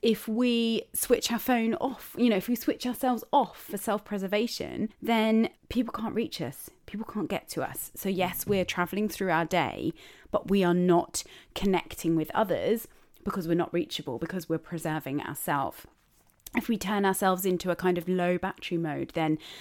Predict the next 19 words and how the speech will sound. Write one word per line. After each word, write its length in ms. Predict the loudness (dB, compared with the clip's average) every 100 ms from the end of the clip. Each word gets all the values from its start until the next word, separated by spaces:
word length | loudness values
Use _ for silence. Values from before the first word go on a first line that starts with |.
| -18 -20 -4
yes, 340 | 2 2 2
we're 120 | 2 2
functioning 640 | 4 4 4 2 4 6
and 140 | 4
yes, 220 | 2 0 -2
we're 80 |
getting 260 | 0 2 0
through 220 | 2 2
and 100 | 4
we're 60 | 2
probably 300 | 0 -2 0
getting 260 | 0 0
done 260 | 2 2 2
what 120 | 2
we 80 | 4
need 180 | 4 2
to 80 | -2
get 180 | -4
done. 300 | 2 4 4